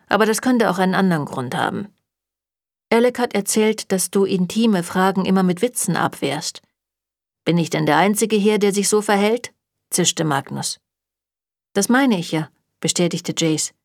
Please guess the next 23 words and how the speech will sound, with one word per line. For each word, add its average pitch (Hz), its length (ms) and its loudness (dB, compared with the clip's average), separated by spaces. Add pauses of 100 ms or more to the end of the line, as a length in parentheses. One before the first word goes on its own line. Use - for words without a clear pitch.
(760)
Ich - 180 -4
weiß, 226 280 2
wovon 175 260 0
ich 170 140 -4
rede. 170 320 -2 (800)
Du 185 160 0
hasst - 340 0
es, - 320 -2
über 175 160 2
dich 165 160 -4
selbst 170 340 -2
zu 165 100 -2
reden, 151 300 -2 (240)
und 185 120 4
du 185 80 2
würdest 208 340 0
jemand 185 240 2
anderen 202 420 2
eher 196 280 2
vor 196 120 -2
den 180 140 0
Kopf 240 320 -2
stoßen, 127 560 -4